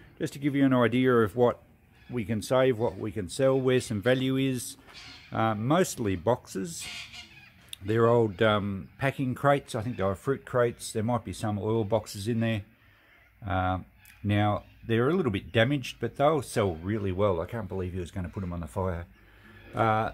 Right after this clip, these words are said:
this old rocker at the front here was apparently a restoration project from years ago. It used to be bright green, I think they said.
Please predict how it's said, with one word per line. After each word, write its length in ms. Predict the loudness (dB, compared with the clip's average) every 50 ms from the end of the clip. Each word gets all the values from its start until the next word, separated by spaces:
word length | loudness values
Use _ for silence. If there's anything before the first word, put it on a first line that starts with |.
| -10 -6
this 240 | -4 -2 0 2 4
old 260 | 6 6 6 4 4
rocker 340 | 2 2 2 2 2 2 4
at 120 | 2 2 -2
the 40 |
front 280 | -4 0 0 0 0 0
here 260 | 0 0 2 2 2
was 180 | 2 0 -2 -2
apparently 520 | -2 0 2 2 2 2 0 -2 -2 0
a 60 | 0
restoration 580 | 0 0 -2 -2 -2 -2 0 0 -2 -4 -8 -8
project 440 | -4 -2 -2 -2 0 -2 -4 -4 -6
from 240 | -10 -8 -6 -4 -2
years 240 | -2 -2 -4 -4
ago. 380 | -2 0 2 4 4 6 4 2 0 -2 -12 -20 -20 -20 -20 -20 -20 -20 -16 -14
It 140 | -10 -8
used 220 | -6 -6 -6 -8 -8
to 80 | -8
be 100 | -8 -8
bright 320 | -4 -2 -2 -2 -2 -4 -4
green, 380 | -4 -2 0 0 0 -2 -4
I 60 | -4 -6
think 160 | -6 -8 -6
they 120 | -6 -6
said. 320 | -2 0 2 2 2 2